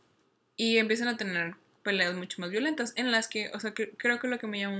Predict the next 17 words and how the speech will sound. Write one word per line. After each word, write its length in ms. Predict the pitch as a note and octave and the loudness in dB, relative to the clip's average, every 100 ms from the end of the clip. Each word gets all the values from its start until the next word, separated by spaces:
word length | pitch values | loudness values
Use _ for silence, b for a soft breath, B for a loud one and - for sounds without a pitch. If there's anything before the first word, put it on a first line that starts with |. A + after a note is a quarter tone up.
| G3 | -4
mucho 320 | F#3+ G3+ - | -4 -6 -6
la 60 | G#3+ | -10
atención 480 | G#3 G3 G3 F#3 - B B | -8 -8 -6 -8 -12 B B
es 120 | G#3+ | -4
que 60 | B3 | 0
no 140 | B3 | 0
solamente 380 | B3+ A3 G#3+ G#3 | 0 0 0 -2
presentaban 460 | G3+ G3+ F#3+ F3+ F3+ | -4 -6 -4 -4 -4
a 80 | F#3 | -6
Jeff 220 | F3+ F3+ | -4 -4
golpeándola, 640 | - F3+ F3+ E3+ F3 G3 G#3+ | -6 -6 -4 -4 -4 -6 -6
sino 480 | - F#3+ F3+ F3 E3+ | -6 -4 -6 -8 -6
a 140 | - F3 | -6 -6
Tonya 340 | - F3 E3+ | -6 -8 -6
golpeándolo 460 | F3 E3+ F3 - - | -8 -10 -10 -10 -12
a 60 | - | -14
él. 140 | - | -16